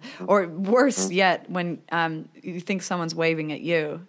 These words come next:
Speaker 1: and you wave back at them and you realize they're looking at the person behind you and you
Speaker 2: Yeah.
Speaker 1: just go, "Fuck."
Speaker 2: <laughs>
Speaker 1: Like, those moments, that's what it feels like to me when I do something embarrassing like that. Like, when I say something that's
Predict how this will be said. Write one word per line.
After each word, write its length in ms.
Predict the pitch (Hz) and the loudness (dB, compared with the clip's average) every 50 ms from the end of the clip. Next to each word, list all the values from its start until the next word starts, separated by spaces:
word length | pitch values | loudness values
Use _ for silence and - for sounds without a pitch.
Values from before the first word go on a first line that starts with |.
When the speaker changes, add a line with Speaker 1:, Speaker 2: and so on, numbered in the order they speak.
| - | -12
Speaker 1:
and 140 | - 160 160 | -8 -6 -4
you 80 | 160 156 | -4 -2
wave 260 | 160 165 160 156 160 | 0 0 0 0 -2
back 260 | 160 156 160 160 - | -2 -2 -2 -2 -4
at 60 | 151 | -8
them 120 | 147 147 147 | -8 -6 -6
and 80 | 147 | -4
you 100 | 147 147 | -4 -4
realize 320 | 151 151 147 143 147 151 - | -4 -4 -4 -4 -4 -6 -8
they're 80 | 131 147 | -8 -8
looking 220 | 147 151 147 151 | -8 -8 -8 -8
at 60 | 139 | -10
the 80 | 143 151 | -10 -8
person 260 | 151 156 156 151 143 | -8 -8 -8 -8 -10
behind 320 | 147 147 156 151 147 143 | -10 -8 -6 -6 -6 -6
you 60 | 139 131 | -6 -8
and 100 | 127 143 | -6 -4
you 60 | 143 | -2
Speaker 2:
Yeah. 80 | 123 | -2
Speaker 1:
just 120 | 104 - - | -2 -4 -8
go, 100 | - 82 | -10 -12
"Fuck." 560 | - - - - - 202 208 202 214 220 190 - - - - - - - - | -12 -14 -8 -2 0 2 2 4 2 0 -2 -6 -14 -20 -20 -20 -14 -8 -8
Speaker 2:
<laughs> 300 | - - - - 208 196 | -6 -6 -6 -4 -2 0
Speaker 1:
Like, 200 | 196 190 - 180 | 0 0 2 4
those 400 | - 277 330 269 277 220 - 156 - 113 - - | 6 6 6 6 6 4 0 -2 -2 -2 0 4
moments, 720 | 220 240 226 233 294 247 240 233 202 190 180 156 - - _ _ | 4 6 6 6 6 4 4 2 2 0 -2 -6 -8 -12 _ _
that's 440 | - 196 196 214 233 226 220 - - | 0 4 4 4 4 4 0 -4 -6
what 140 | 208 190 185 | -4 -2 -2
it 100 | 170 - | -2 -4
feels 260 | - - 185 185 185 | -4 -2 -2 -2 -2
like 160 | 180 170 165 | -2 -4 -6
to 120 | - - 175 | -8 -8 -8
me 160 | 170 165 160 | -6 -4 -4
when 160 | 160 160 160 160 | -4 -4 -6 -6
I 100 | 160 156 | -6 -6
do 160 | 156 160 160 160 | -6 -6 -6 -6
something 360 | - - 160 151 160 156 151 | -6 -6 -6 -6 -6 -8 -8
embarrassing 580 | 147 147 143 151 151 147 151 156 151 - 143 139 | -6 -6 -6 -4 -4 -4 -4 -6 -6 -10 -10 -10
like 180 | 131 117 147 - | -12 -12 -14 -12
that. 200 | - - - - | -12 -12 -12 -10
Like, 180 | - - 147 - | -12 -14 -10 -8
when 140 | 156 151 151 | -6 -4 -4
I 100 | 156 156 | -4 -4
say 280 | 151 - - 175 165 165 | -4 -4 -2 0 0 0
something 340 | 165 165 151 143 156 151 | -2 -4 -8 -8 -8 -8
that's 240 | 151 147 143 147 - | -8 -8 -10 -10 -14